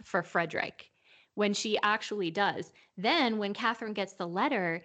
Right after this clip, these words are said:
he's convinced that Frederick is gonna marry Isabella. He has everything all wrong about that. Um, and the other point that I loved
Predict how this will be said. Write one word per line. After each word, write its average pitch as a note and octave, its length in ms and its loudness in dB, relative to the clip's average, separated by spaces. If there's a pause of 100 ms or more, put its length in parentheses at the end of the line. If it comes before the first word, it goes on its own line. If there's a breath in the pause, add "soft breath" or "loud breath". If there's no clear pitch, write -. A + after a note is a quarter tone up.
he's A#3+ 200 0
convinced C4 460 4
that - 140 0
Frederick A3+ 320 2
is G#3 100 0
gonna G#3+ 180 4
marry G3 520 4
Isabella. D#3 520 0 (240 loud breath)
He C4 120 2
has C#4+ 180 2
everything C4 460 0
all G3+ 280 2
wrong G3+ 480 0 (180)
about E3 320 0
that. D#3+ 340 -2 (320 loud breath)
Um, G3 360 2
and A3+ 200 2 (500 soft breath)
the C#4+ 200 0
other F#4+ 200 2
point D#4 500 0
that A#3 320 2
I A3 160 2
loved G#3+ 680 2